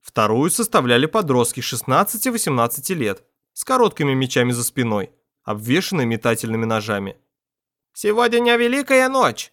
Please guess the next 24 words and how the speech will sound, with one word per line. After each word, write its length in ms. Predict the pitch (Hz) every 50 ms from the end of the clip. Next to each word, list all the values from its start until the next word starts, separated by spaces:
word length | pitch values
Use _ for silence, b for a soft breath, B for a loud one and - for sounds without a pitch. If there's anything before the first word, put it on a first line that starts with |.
| _ _ -
говорил 380 | 131 117 113 110 110 113 110
Майкл 340 | 110 110 107 104 104 - 110
Сан. 320 | 104 - - 107 95 - - _ _ _ _ _ _ _
«Мы 280 | - 190 202 226 240 240
готовы 480 | 226 233 233 - 262 254 208 160 160
поквитаться 600 | 160 - 185 - 196 196 196 - 226 226 220 226 214
с 100 | 214 -
нашими 360 | 220 208 208 - 226 214 214
кровными 500 | 208 - 214 220 208 208 214 208 208 208
врагами, 640 | 208 214 214 214 214 214 214 190 143 117 101 - - _ _ _
кланом 480 | - 139 147 165 185 202 202 202 202 196
Сальваторе. 760 | - 208 202 202 202 208 208 220 208 156 120 107 95 - _ _ _ _ _ _ _ _ _ _ -
Думаю, 500 | - 110 127 139 151 156 165 170 175 180
никому 400 | 185 190 190 214 208 226 254 269
не 160 | 254 190 156
надо 280 | 147 151 143 135 139 135
говорить, 420 | 131 143 143 147 151 170 185 175
что 200 | - - - 147
все 220 | - - - 180 160
наши 280 | 151 151 147 - 156
беды 360 | 143 165 220 240 202 143 120 117
только 360 | - 156 151 147 143 165 160
из-за 320 | 165 160 156 160 175 175
них. 320 | 175 135 107 95 - -